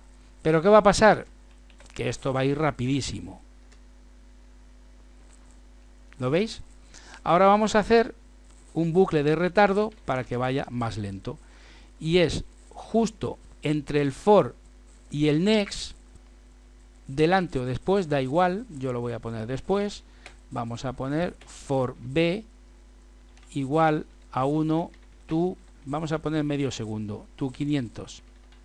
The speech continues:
Next B. Renum,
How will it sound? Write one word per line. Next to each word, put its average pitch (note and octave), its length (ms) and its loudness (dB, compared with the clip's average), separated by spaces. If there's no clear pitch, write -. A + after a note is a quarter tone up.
Next F#3+ 580 -4
B. A#2+ 300 -6
Renum, F#3+ 600 -4